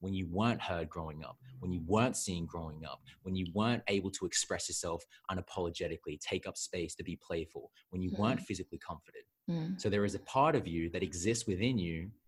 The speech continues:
Speaker 1: that is screaming for attention. And when that happens, when you, we don't meet that part of us, we're gonna create some adaptation,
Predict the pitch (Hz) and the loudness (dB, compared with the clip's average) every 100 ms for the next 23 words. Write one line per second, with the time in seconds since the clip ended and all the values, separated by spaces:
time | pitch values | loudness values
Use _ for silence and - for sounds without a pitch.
0 | _ - 101 98 98 - - 113 120 117 | _ -8 -2 0 2 0 4 4 4 2
1 | 98 90 - 87 - 69 _ 92 87 107 | 0 0 -2 -4 -4 -10 _ -6 0 0
2 | 127 113 - 123 - 82 82 92 92 92 | 2 2 2 0 0 -6 -4 -2 -2 -2
3 | 95 87 95 107 143 98 95 - 73 82 | -4 0 0 4 2 2 -2 -2 -6 -4
4 | 80 80 82 - - - _ _ _ _ | -4 -2 -4 -2 -4 -6 _ _ _ _
5 | _ _ 98 117 127 - 113 - 101 98 | _ _ 2 2 2 2 2 2 0 0
6 | 95 - 87 80 - | 0 -2 -4 -2 -8